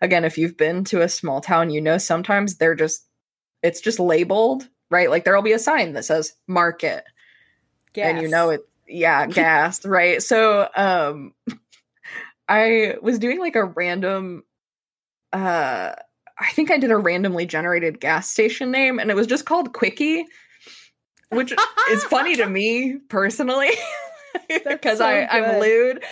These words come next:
Speaker 1: right? <laughs> So I'm like,
Speaker 2: <laughs>
Speaker 1: "Ah, nice." Um, and then you, you generate randomly, um, or you can choose, right? I think it's more fun to randomly generate it because I think, like, my character has shown up here. She's blown in. She's brought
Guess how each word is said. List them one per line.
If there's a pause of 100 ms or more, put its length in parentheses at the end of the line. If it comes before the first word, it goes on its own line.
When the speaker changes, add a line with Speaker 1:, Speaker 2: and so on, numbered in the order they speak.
(140)
Speaker 1:
right?
<laughs> (960)
So
I'm
like,
Speaker 2:
<laughs>
Speaker 1:
"Ah,
nice." (400)
Um, (200)
and
then
you, (200)
you
generate
randomly, (140)
um,
or
you
can
choose,
right?
I
think
it's
more
fun
to
randomly
generate
it
because
I
think,
like, (300)
my
character
has
shown
up
here.
She's
blown
in.
She's
brought